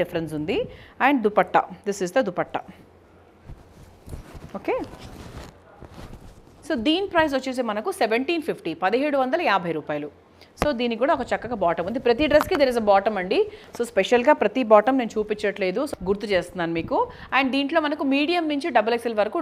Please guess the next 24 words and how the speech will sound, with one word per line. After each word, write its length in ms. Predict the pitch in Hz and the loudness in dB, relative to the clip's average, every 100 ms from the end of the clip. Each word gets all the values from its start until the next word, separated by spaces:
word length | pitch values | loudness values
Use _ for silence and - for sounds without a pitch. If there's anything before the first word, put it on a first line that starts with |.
| 202 | -2
dresses 260 | 180 240 226 | -2 -2 0
sizes 300 | 180 269 269 | 0 0 0
అవైలబుల్గా 460 | 180 180 165 165 226 165 | 0 0 -2 2 2 2
ఉన్నాయి. 200 | 185 226 | 0 -2
So, 60 | 202 175 | -2 2
don't 240 | 233 339 294 | 4 4 4
worry 180 | 214 220 175 | 2 2 -2
about 160 | 160 254 | -4 -4
the 60 | 269 | -2
size. 260 | 165 147 - - - - - - - - | -2 -4 -14 -16 -18 -20 -20 -20 -10 2
So, 80 | 269 262 240 | 6 6 2
this 120 | 311 294 | 0 2
is 60 | 277 | 2
the 60 | 240 | 2
next 220 | 233 - 240 240 | 2 2 6 8
one. 140 | 359 - - - - - - - | 6 -2 -14 -20 -20 -16 -8 -4
This 100 | 247 339 | -2 -4
is 60 | - | 0
fourteen 340 | 269 262 339 320 | 0 2 0 2
forty, 300 | 240 208 302 330 | 2 2 0 0
పద్నాలుగు 440 | 226 208 240 247 233 | 0 2 0 2 0
వందల 240 | 220 220 226 | 0 2 2
నలభై 260 | 190 190 202 185 | 4 4 6 4
రూపాయలు. 380 | 185 196 185 | 6 6 6